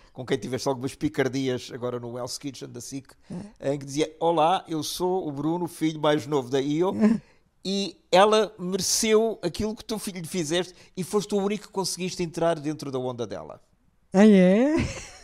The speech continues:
Speaker 2: <laughs> Estás a ver? Ele preocupa-se em dar respostas no, nas redes sociais e não fala com a mãe.
Speaker 1: Ai.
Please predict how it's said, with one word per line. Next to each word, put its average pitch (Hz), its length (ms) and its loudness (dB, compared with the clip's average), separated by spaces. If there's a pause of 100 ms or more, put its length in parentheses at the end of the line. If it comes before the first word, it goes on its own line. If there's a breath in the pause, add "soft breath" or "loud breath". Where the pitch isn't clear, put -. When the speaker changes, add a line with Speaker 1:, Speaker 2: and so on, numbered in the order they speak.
(120)
Speaker 2:
<laughs> - 0 -
Estás 226 340 2
a 214 60 4
ver? 240 260 4 (220 loud breath)
Ele 233 140 12
preocupa-se 269 840 8
em 254 100 6
dar 262 160 8
respostas 262 640 4
no, 233 340 4 (280 loud breath)
nas 214 240 0
redes 220 500 0
sociais 190 680 -6
e 269 100 -4
não 269 180 -2
fala 269 260 -2
com 269 120 -2
a 277 120 4
mãe. 233 440 -2 (100)
Speaker 1:
Ai. 370 340 -4